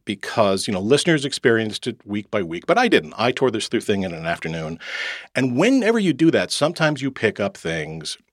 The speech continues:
that kind of get lost in the edit. You know, there's some loose ends, there's some abandoned threads. But no, I thought this was really tidy. And I didn't think that would happen because those first episodes are doing so much work to kind of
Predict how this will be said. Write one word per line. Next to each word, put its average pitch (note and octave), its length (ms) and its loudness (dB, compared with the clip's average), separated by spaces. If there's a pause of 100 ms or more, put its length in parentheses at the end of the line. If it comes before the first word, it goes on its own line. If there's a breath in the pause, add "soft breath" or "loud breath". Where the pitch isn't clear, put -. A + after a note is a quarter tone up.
(200)
that G2 200 0
kind A2+ 220 0
of G2+ 40 -2
get G#2 140 -6
lost F#2+ 340 -2
in G2+ 60 0
the F2+ 160 -4
edit. - 240 -2
You F#2+ 100 -6
know, E2+ 120 -4
there's F#2+ 160 -6
some F#2 160 -4
loose A#2 240 4
ends, A2+ 340 4
there's E2+ 200 -8
some E2+ 160 -6
abandoned G2+ 380 -2
threads. F2 280 -8
But C#3+ 140 -8
no, B3 140 2
I G#3+ 40 6
thought G#3+ 160 4
this - 120 -2
was D#3 80 0
really A2+ 200 0
tidy. D3 480 0 (400 loud breath)
And C3+ 120 2
I D#3 60 0
didn't B3 320 4
think F#3 160 6
that B2+ 160 0
would A2 80 -4
happen D#3+ 380 0
because A2 440 -4 (140)
those C#3+ 160 2
first C#3+ 240 0
episodes C#3+ 300 -2
are A2+ 40 -6
doing B2+ 200 0
so F#3 160 0
much D3+ 200 0
work D3+ 220 -2
to A#2+ 140 -2
kind A2 160 -2
of - 80 -14